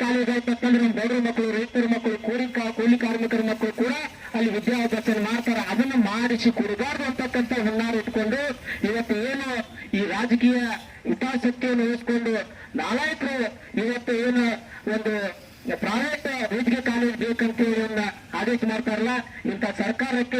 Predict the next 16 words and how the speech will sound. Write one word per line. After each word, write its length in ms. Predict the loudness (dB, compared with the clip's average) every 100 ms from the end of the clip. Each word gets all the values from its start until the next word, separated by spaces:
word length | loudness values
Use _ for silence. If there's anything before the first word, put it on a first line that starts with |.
| 0
ಇಂಥ 120 | -2 -4 -2
ರಾಜಕಾರಣಿಗಳು 680 | -2 0 0 0 2 0 0 -4
ಧಿಕ್ಕಾರಕ್ಕೆ 440 | -4 -4 -4 -2
ಹೋಗ್ಬೇಕಂತ 380 | 0 0 0 0 0
ಹೇಳಿ 100 | 0
ಇಂಥ 140 | -2 -4 -4 -2
ಸಂದರ್ಭದಲ್ಲಿ 400 | -2 -2 -4 -4
ಹೇಳಕ್ 160 | -4 -4
ಬಯಸ್ತೀನಿ. 340 | -4 -2 -4 -6 -10 -12 -10 -10 -10 -4 -2
ಇವತ್ತು 260 | -2 0 0 0
ನಾವು 160 | 0 0
ಕೂಡ 120 | 0 0 -2 -4 -14 -16 -12 -4 0
ಎಷ್ಟೇ 200 | 0 0 0
ದಿನ 120 | -2
ಆಗ್ಲಿ 160 | -2 -2 -4
ಇವತ್ತು, 260 | -4 -4